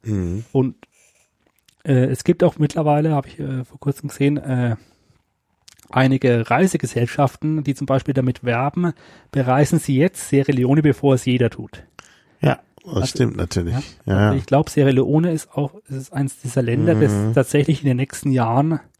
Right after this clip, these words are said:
Speaker 2: äh, als Urlaubsland für Leute, die Dschungel und dergleichen erleben wollen und Landschaft, äh,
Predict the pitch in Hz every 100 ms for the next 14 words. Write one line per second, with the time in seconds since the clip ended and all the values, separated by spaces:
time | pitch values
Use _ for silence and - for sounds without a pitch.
0 | _ _ _ _ _ _ _ _ _ _
1 | - 127 131 123 117 - 147 156 151 -
2 | 135 143 143 - 127 120 143 135 120 -
3 | 147 170 165 139 127 - - 131 135 139
4 | 123 135 135 135 139 131 135 139 127 -
5 | _ _ _ 117 117 120 143 151 139 -
6 | - 131 123 131